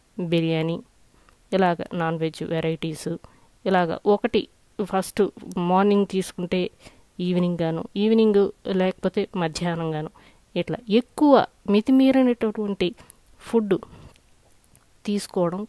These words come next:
కూడదండి. అది ఆరోగ్యానికి కూడా మంచిది కాదు. ఎక్కువ తినడం వల్ల మళ్ళా ఇమీడియట్గా మీకు వ-, at a time ఇవ్వడం మంచిది కూడా కాదు. అలాగా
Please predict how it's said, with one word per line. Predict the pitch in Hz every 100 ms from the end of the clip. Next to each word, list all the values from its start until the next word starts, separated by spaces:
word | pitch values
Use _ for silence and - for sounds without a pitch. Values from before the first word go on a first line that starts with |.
| -
కూడదండి. | 170 175 170 160 180 285 _ - _ _ _
అది | 170 165 156 156 -
ఆరోగ్యానికి | 165 170 165 180 180 -
కూడా | 185 196
మంచిది | 190 190 208 208
కాదు. | 202 202 269 - _ _ -
ఎక్కువ | 165 - 202 190
తినడం | - 175 196 226 226
వల్ల | 202 190 180 185 - _ _ _
మళ్ళా | 185 185 180 175 -
ఇమీడియట్గా | 196 190 196 190 185 185
మీకు | 175 175 190 190
వ-, | 165 165 180
at | -
a | 220
time | 226 220 226
ఇవ్వడం | 190 180 185 233 - _
మంచిది | 180 180 185 214 196
కూడా | 185 196 -
కాదు. | 156 156 165 - - - _ _ _ _
అలాగా | 208 208 214 220 220